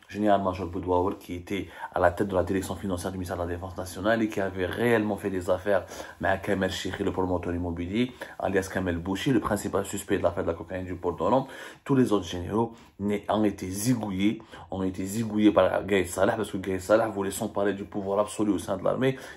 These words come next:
et éliminer tous ses éventuels concurrents. Et ben, Saïd Chengriha a fait la même chose, puisqu'il a démantelé avec Tebboune le clan de Gaïd Salah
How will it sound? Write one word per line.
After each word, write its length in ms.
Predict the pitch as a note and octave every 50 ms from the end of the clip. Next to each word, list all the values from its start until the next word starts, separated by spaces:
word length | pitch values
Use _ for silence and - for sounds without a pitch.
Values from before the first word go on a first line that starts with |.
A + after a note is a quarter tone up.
| -
et 120 | - G#2+ G#2+
éliminer 500 | G#2+ A2 G#2 G#2+ A#2 B2+ C3 C3 C3 -
tous 200 | - D3+ D3+ C#3+
ses 240 | - A#2+ G#2 G#2 G#2+
éventuels 600 | G2 G2+ G2 F#2+ - - G2+ A2 B2+ C3+ B2 - - - - - - - - - _ _ -
concurrents. 540 | - C3+ C3 B2+ B2+ - G#2 F2+ D#2 - - - - - - - - - -
Et 60 | G2
ben, 100 | F#2 F2
Saïd 260 | E2+ - G#2 G2 F2+
Chengriha 540 | - - F#2 F2 F2+ F2+ F#2 A2 C3 C3+ C3 - - - - -
a 140 | - F#2+ -
fait 220 | - - - A2 F2
la 100 | F2 F2
même 160 | E2+ E2+ F#2
chose, 380 | F2+ C3+ D3+ D#3+ D#3+ D#3 - - - - - -
puisqu'il 280 | A#2+ G#2 - - A2 G#2
a 60 | G2
démantelé 680 | F#2+ A#2 C3 A#2+ A2+ A2+ G#2+ - - G#2 F#2+ F2+ F2 - - - -
avec 260 | G2 G2 G2 G2+ G2+
Tebboune 320 | - G#2+ G2+ G2+ G#2+ G#2 F#2
le 80 | F2+
clan 220 | - - G#2 F#2+ F#2
de 80 | F2+
Gaïd 240 | F2 E2+ E2+ F2+ -
Salah 400 | - - A2+ C3+ E3 D#3+ E3 -